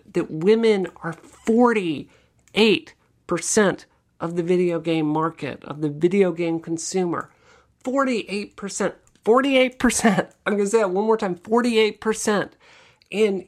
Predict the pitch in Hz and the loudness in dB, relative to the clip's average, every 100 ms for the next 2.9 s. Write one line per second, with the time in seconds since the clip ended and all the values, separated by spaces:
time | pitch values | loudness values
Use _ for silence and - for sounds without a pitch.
0 | _ 208 233 214 208 254 262 220 190 156 | _ 0 2 2 0 0 -2 -2 -4 -4
1 | 165 175 190 170 170 165 170 165 - 208 | -6 -6 -6 -4 -4 -4 -4 -6 -6 -2
2 | 226 240 214 180 175 151 - 127 | 0 0 -2 -2 -4 -6 -8 -8